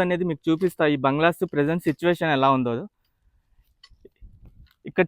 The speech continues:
చాలా వరకు ఈ బంగ్లాస్ వైపు పిచ్చి ముక్కలు మొలిచిపోయి ఎలా ఉన్నాయో మీరు చూసుకోవచ్చు. ఆ ఫ్రంట్ ఉన్న బంగ్లాస్, రోడ్డు వైపు ఉన్న బంగ్లాస్ వరకు ప్రజెంట్ అయితే జంగిల్ క్లియరెన్స్ అయితే చేశారు. ఇంకా లోపల ఉన్న బంగ్లాస్ వైపు అయితే ఇంకా జంగిల్ క్లియరెన్స్ చేయాల్సి ఉంది.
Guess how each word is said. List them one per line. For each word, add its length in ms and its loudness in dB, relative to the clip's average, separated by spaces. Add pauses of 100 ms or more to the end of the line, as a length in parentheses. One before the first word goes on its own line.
చాలా 260 8 (120)
వరకు 260 2 (200)
ఈ 20 8 (120)
బంగ్లాస్ 420 4
వైపు 280 2
పిచ్చి 300 -2
ముక్కలు 320 2
మొలిచిపోయి 460 2 (100)
ఎలా 160 4
ఉన్నాయో 280 -2
మీరు 180 -4
చూసుకోవచ్చు. 500 -4 (2500)
ఆ 40 4
ఫ్రంట్ 360 0
ఉన్న 160 4 (120)
బంగ్లాస్, 380 2
రోడ్డు 200 2
వైపు 280 2
ఉన్న 80 0 (100)
బంగ్లాస్ 340 0
వరకు 260 -6
ప్రజెంట్ 340 -6
అయితే 200 -4 (460)
జంగిల్ 440 0
క్లియరెన్స్ 400 0
అయితే 140 0 (100)
చేశారు. 360 0
ఇంకా 120 4 (100)
లోపల 320 4
ఉన్న 80 0 (120)
బంగ్లాస్ 320 -2
వైపు 180 -4
అయితే 200 -8
ఇంకా 100 -2
జంగిల్ 400 -2
క్లియరెన్స్ 380 -2
చేయాల్సి 320 -2
ఉంది. 180 -2